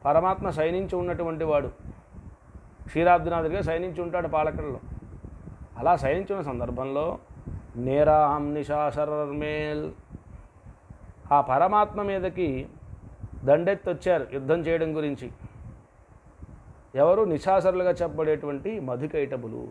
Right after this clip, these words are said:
నేరాం నిశాసరర్మేల్, యుద్ధం చేయడానికి సిద్ధపడినటువంటి రాక్షస స్వభావం కలిగినటువంటి మధుకైటబులకై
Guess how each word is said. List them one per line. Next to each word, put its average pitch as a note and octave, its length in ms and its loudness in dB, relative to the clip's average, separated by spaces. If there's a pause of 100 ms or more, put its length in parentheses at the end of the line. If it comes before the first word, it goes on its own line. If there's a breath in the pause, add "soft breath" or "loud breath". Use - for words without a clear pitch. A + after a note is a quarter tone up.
నేరాం E3 640 2
నిశాసరర్మేల్, D3+ 1000 -4 (520)
యుద్ధం B2 280 -2
చేయడానికి F3 400 0
సిద్ధపడినటువంటి D3+ 640 -4
రాక్షస C3+ 340 -4
స్వభావం D3+ 320 0
కలిగినటువంటి C3+ 500 -4
మధుకైటబులకై D3 840 -2